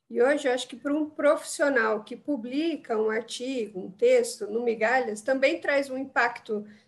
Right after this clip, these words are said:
né, no seu, no seu currículo. Hoje isso também é, é levado em consideração. Acho que o Migalhas, ele traz esse, é,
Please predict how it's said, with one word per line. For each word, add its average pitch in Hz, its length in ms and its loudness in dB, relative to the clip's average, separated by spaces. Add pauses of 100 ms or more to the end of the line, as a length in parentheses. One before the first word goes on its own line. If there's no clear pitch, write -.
né, 233 180 2
no 226 180 2
seu, 233 520 2
no 233 80 -8
seu 247 160 0
currículo. 240 840 -6
Hoje 233 420 0
isso 277 200 -12
também 254 720 -2 (480)
é, 220 380 0
é 226 40 -2
levado 240 360 0
em 302 60 -4
consideração. 214 840 -2
Acho 208 180 -8
que - 80 -14
o 233 40 -8
Migalhas, 226 480 -2
ele 233 180 -2
traz 233 380 0
esse, 233 600 -4 (560)
é, 208 440 -4